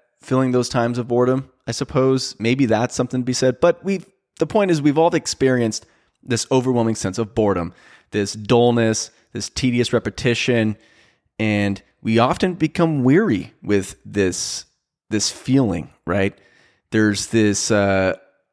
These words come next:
as it's defined, this unoccupied or lack of interest in one's current activity. There's different definitions you can come up with, right? Right? Um, one that I'm kind of thought, thinking through is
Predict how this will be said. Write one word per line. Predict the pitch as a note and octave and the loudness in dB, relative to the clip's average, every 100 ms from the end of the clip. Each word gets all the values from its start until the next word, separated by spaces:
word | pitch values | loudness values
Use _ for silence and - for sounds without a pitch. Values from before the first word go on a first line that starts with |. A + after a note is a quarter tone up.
| _ - | _ -4
as | G#2 | -4
it's | F#3 - | -4 -6
defined, | G#2+ - B2+ A#2+ A2+ | -4 2 4 4 2
this | G2+ - | 0 0
unoccupied | B2 A#2 A#2 - G#2+ G#2+ A2 | 2 2 0 0 2 2 2
or | F2+ F#2+ F2+ | 2 2 0
lack | G#2 A2 | 0 0
of | A2 | 0
interest | A2 G#2+ A2 - | -2 -2 -4 -2
in | G2+ | -2
one's | G2+ G2 | -2 -2
current | - F#2+ | -4 -4
activity. | F2 - D#3 C#3+ C#3+ C#3 - - - - _ _ _ - | -6 0 2 4 2 2 -2 -20 -20 -20 _ _ _ -2
There's | A2 G#2 | 0 0
different | - B2 - A2 | 0 -2 0 0
definitions | A2 G#2+ A2+ A2 A2+ | 0 2 2 2 0
you | G#2 | -2
can | G2 | -6
come | F#2+ G#2 | -2 2
up | B2+ B2+ | 2 2
with, | C3+ B2 B2 A2 | 4 4 2 2
right? | A#2 A#2 A2 - | 2 2 0 -2
Right? | A#2 A#2+ - | 0 0 -2
Um, | G#2+ G#2 G2 F#2 - - | -2 0 0 -2 -10 -4
one | A#2 A#2+ | 0 2
that | A2 | 2
I'm | G#2+ | 2
kind | A2 A2+ | 0 -2
of | A2 | 0
thought, | A#2 A2+ - - | 0 0 -4 -4
thinking | B2+ A#2 A#2 | -2 -2 0
through | A#2 A2+ | 2 4
is | G2 F2+ | 2 0